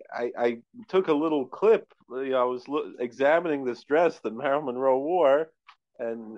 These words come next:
and owned, and, uh, I,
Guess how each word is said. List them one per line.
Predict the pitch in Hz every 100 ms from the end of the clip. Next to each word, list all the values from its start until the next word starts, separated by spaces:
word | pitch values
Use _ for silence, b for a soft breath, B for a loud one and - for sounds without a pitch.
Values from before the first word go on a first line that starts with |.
| -
and | 110 113 110
owned, | 123 151 151 135 156 _ _ _ _
and, | 117 117 113 113 110 -
uh, | 120 117 113
I, | - 113